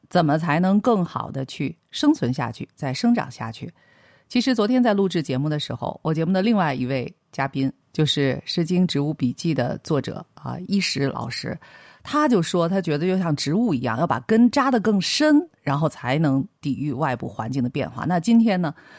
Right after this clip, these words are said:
导弹熊老师也说了，你要在平时就在努力的蓄水，这样等到干旱的天气到来的时候才不至于啊，可能整个的这个水域就完全是靠天吃饭了。所以呢，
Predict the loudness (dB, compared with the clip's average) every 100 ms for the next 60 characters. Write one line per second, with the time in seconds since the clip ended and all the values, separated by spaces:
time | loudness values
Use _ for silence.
0 | -10 0 2 4 4 2 2 2 -2 -4
1 | -4 -6 -10 -6 -2 -2 0 2 2 2
2 | 2 2 0 -2 _ _ _ _ _ -20
3 | -2 4 6 6 2 0 0 2 2 0
4 | 0 2 2 4 2 2 -2 -12 -10 0
5 | 4 4 2 -2 -6 -6 -10 -8 0 4
6 | 4 2 0 -2 0 2 2 0 _ _
7 | _ _ 2 4 4 4 2 2 0 0
8 | 2 2 0 0 0 -2 -2 0 0 -2
9 | -2 0 0 2 0 0 -6 -8 -6 -4
10 | -2 -2 -2 0 2 2 0 -2 -4 -6
11 | -12 -8 -6 -4 -6 -6 _ -4 0 2
12 | 2 2 0 -2 -4 -6 -4 -6 -4 -4
13 | -2 -4 -8 -8 -10 -12 _ _ -4 0
14 | 2 2 0 -2